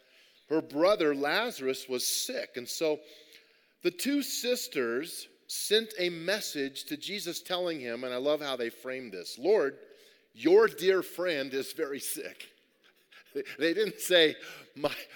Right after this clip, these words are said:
my brother, our brother is sick." They said, "Your best buddy is sick." That's really what they're saying. They had needs all around them. Now, here's the thing.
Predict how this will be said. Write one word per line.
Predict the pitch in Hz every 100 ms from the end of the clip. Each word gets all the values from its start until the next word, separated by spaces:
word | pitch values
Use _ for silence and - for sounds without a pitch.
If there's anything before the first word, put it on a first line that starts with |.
| -
my | 135 156
brother, | 135 170 220 170 143 147 - - -
our | 135 147
brother | 147 165 202 160 135
is | 131 123
sick." | 143 139 147
They | 139
said, | - 147 135 -
"Your | 123 180 202 190 - -
best | 147 160 - 127
buddy | 165 165 131 120 - - _ _ _ _ _
is | 143 143 - -
sick." | 147 95 - -
That's | 107 147
really | 139
what | 131 127
they're | 117
saying. | - 113 90 - _ _ _ _ - _ -
They | 170
had | 180 165
needs | 160 170 165 143
all | 131 120
around | 110 104 95
them. | 85 - _ _ _ _ _ _ _ -
Now, |
here's | 202 262 330 165
the | 165
thing. | - 220 156 113